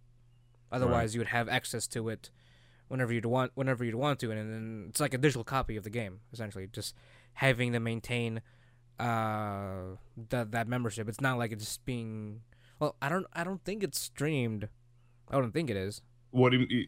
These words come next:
Speaker 2: you, PlayStation Now?
Speaker 1: Yes. Is it?
Speaker 2: Yeah, that's still streamed.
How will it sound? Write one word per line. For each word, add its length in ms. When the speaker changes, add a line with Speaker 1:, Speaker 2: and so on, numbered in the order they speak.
Speaker 2:
you, 240
PlayStation 460
Now? 300
Speaker 1:
Yes. 640
Is 140
it? 200
Speaker 2:
Yeah, 160
that's 260
still 180
streamed. 440